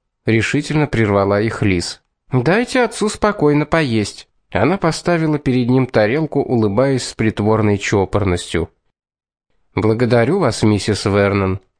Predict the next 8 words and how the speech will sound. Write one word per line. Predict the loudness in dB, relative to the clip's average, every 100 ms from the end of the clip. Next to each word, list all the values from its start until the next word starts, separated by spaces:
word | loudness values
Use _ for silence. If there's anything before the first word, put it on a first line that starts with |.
| _ _ _ _
"Пожалуйста, | -2 -2 2 0 0 -4 0
мистер | 0 0 -2 0
Вернон". | 2 0 0 0 -2 -8 _ _ _ _ _ _ _
Марк | -2 0 0 -2
занялся | 0 0 0 -2 -2
яичницей | 0 0 -2 0 -2 0 -2
с | -2
беконом, | -2 -4 -2 0 2 0 -2